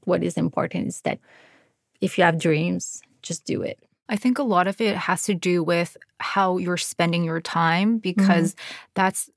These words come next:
Speaker 2: kind of the only resource we have.
Speaker 1: Mm-hmm.
Speaker 2: So when you were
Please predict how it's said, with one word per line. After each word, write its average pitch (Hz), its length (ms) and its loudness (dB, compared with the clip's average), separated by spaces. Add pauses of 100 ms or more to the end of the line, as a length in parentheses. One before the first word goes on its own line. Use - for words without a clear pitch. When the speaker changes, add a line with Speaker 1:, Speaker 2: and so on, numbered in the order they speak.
Speaker 2:
kind 185 260 0
of 165 120 -4
the 185 180 0 (100)
only 180 720 2
resource 175 600 0
we 185 120 2
have. 165 540 2
Speaker 1:
Mm-hmm. 180 400 4 (260)
Speaker 2:
So 202 460 0
when 214 340 0
you 208 180 2
were 180 440 2